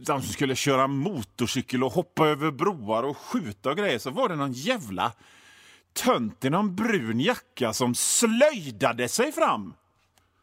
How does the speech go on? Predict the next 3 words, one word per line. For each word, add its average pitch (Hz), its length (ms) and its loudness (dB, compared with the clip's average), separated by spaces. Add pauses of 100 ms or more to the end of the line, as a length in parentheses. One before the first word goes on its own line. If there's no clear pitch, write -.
(880)
MacGyver 277 560 2
var 294 220 0
skittråkigt. 277 1120 0